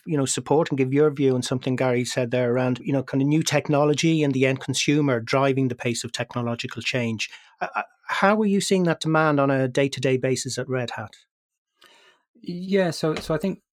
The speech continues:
Speaker 2: in, in terms of us engaging, you know, with some of our, you know, direct customers and customers we work with Capgemini on as well, it's very much about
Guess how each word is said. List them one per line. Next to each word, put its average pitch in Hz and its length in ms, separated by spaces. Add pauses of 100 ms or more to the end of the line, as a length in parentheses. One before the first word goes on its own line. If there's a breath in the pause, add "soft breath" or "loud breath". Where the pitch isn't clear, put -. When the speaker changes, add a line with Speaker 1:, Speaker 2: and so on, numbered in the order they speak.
(140)
Speaker 2:
in, 151 140
in 147 160
terms 156 280
of 120 140
us 127 240
engaging, 113 720 (160)
you 117 100
know, 98 140 (100)
with 104 140
some 104 220
of 95 100
our, 107 380 (240)
you 104 100
know, 85 140
direct 104 260
customers 113 460
and 104 120
customers 110 460
we 104 100
work 101 260
with - 140
Capgemini 104 540
on 98 140
as 92 180
well, 104 240
it's 92 180
very 143 200
much 123 260
about 107 440